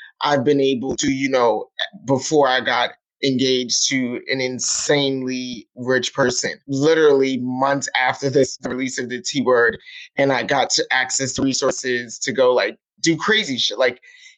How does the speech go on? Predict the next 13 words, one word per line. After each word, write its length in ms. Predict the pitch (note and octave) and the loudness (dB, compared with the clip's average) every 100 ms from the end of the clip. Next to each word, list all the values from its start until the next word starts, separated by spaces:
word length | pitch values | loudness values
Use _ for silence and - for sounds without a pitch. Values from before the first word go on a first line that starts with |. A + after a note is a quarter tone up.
| - | -4
get 240 | C#3 D3+ | 0 0
engaged 320 | D#3 C#3 C3+ D3 | 0 2 2 2
under 180 | D3 | 0
the 160 | C3+ B2+ | 0 0
Eiffel 240 | C3 C#3 | -2 -4
Tower 300 | B2+ C3+ B2 | -4 0 0
in 100 | A2+ A#2+ | -2 -6
Paris, 640 | - B2+ A#2 G#2+ G2+ E2+ - | -2 0 0 0 -2 -6 -6
sickening 560 | - D#3 D#3 C#3+ C#3 C3+ | -2 0 0 -2 -2 -4
ring, 600 | C3+ C#3+ C3+ C3 B2+ B2 E3 | -4 -2 -2 -4 -6 -6 0
no, 200 | E3+ D#3 | 2 4
literally 580 | C#3+ D#3 D#3+ C#3+ C3+ C3 | 2 2 4 4 2 -4
living 640 | C3+ C#3 D3+ D3+ D3 C#3+ | -4 0 0 0 -4 -4